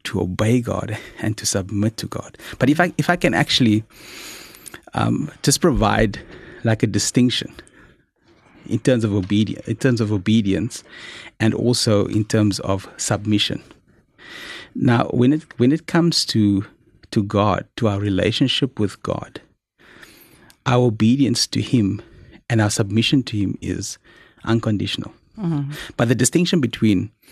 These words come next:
Speaker 1: obedience and submission is that obedience is an, is an action, is what, something that you do in
Speaker 2: Yes.
Speaker 1: response to an instruction that you hear. However,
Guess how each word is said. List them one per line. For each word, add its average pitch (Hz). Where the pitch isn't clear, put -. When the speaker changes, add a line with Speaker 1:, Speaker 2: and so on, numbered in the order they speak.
Speaker 1:
obedience 117
and 113
submission 113
is 101
that 101
obedience 131
is -
an, 113
is 107
an 107
action, -
is 110
what, 107
something 127
that 107
you 104
do 107
in 113
Speaker 2:
Yes. 156
Speaker 1:
response 110
to 107
an 98
instruction -
that 98
you 95
hear. 92
However, 117